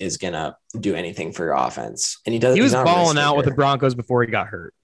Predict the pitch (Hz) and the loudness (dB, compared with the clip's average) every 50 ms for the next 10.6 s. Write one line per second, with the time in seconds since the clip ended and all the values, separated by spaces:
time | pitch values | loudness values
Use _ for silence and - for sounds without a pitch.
0 | _ _ _ 131 143 143 147 143 156 151 147 139 139 135 - - 151 156 143 165 | _ _ _ -2 2 2 4 4 4 2 2 2 2 0 2 2 0 2 2 4
1 | 156 156 151 139 131 123 120 120 107 95 80 80 - - 82 - - _ _ - | 2 4 4 2 0 0 -2 -6 -6 -8 -10 -14 -16 -16 -18 -18 -20 _ _ -2
2 | 156 160 175 175 165 147 165 180 196 - 190 160 156 156 165 170 175 170 160 156 | 0 4 4 4 4 4 4 4 4 4 2 2 4 4 4 4 4 2 2 2
3 | 156 151 160 151 - 151 147 135 135 139 160 165 - 175 170 160 139 143 131 156 | 2 2 0 -2 -4 -8 -4 -2 0 2 2 2 4 4 4 4 2 0 2 4
4 | 151 151 147 147 151 143 143 151 151 127 117 131 139 143 143 139 139 139 139 143 | 4 4 4 4 2 4 4 4 4 4 2 2 2 4 4 4 4 4 4 2
5 | 143 143 143 143 143 131 - - 139 139 143 143 143 143 143 - - - - - | 2 2 0 0 -2 -2 -2 0 2 4 4 6 6 4 2 0 -4 -18 -20 -20
6 | _ - 156 151 160 170 170 175 185 185 - - 165 160 143 156 160 165 165 156 | _ -4 0 2 4 4 6 6 4 4 4 4 4 4 4 4 4 4 4 4
7 | 151 151 156 151 151 147 147 - - - 151 170 180 160 143 139 139 147 147 147 | 4 4 4 4 4 2 0 -4 -2 0 2 2 2 4 4 4 4 4 4 2
8 | 151 151 147 - _ _ _ 147 143 - 156 - - 156 165 175 170 165 147 - | 0 -4 -6 -10 _ _ _ -6 -4 -4 -4 -2 0 0 0 2 2 0 0 0
9 | - 147 143 147 147 139 139 127 - 151 151 156 156 147 143 143 139 131 135 147 | 0 0 0 0 0 0 -2 -2 0 2 4 4 4 4 2 0 0 2 2 2
10 | 151 127 147 147 147 151 147 143 147 143 139 | 2 2 2 2 2 2 2 2 2 0 -2